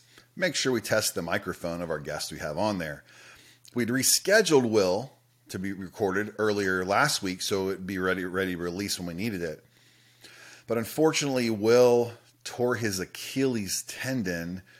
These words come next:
doing some CrossFit workouts. Now, don't worry about, about Will. He's gonna be fine. I've talked to him multiple times. The kid's a stud. He's got a positive attitude to work through that.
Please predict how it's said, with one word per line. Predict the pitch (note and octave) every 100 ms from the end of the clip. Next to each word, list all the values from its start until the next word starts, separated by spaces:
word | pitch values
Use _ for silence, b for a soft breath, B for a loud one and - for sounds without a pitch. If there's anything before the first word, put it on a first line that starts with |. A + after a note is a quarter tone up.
| _
doing | G2+ F#2+
some | - F2+
CrossFit | - A2+ A2+ A2+ - F#2+ F2+
workouts. | E2+ E2 D#2+ C#2+ C#2 - - B B -
Now, | F2+ G2 - - _ _ _ _ _ _ _
don't | G#2 A2+
worry | A#2+
about, | A2+ A2 A2 - _ _ -
about | F2+ A2 G#2
Will. | G2+ F#2+ F#2+ -
He's | F#2+ G2+
gonna | G2
be | G2+
fine. | - G2+ F#2 F2+ F#2
I've | F#2
talked | G2 F#2+
to | G#2
him | F#2+
multiple | G2 F#2+ G2+
times. | F#2+ G2+ G2 G2+ - B B B
The | -
kid's | A2+ F2+
a | F2+
stud. | - A2+ G#2 G2+ G2+ G2+ B B
He's | -
got | F#2+
a | F2
positive | G#2+ G2+ G2 F#2
attitude | F#2 F2+ G#2+ F2+
to | F2
work | E2 -
through | A2+
that. | F#2+ F2 E2+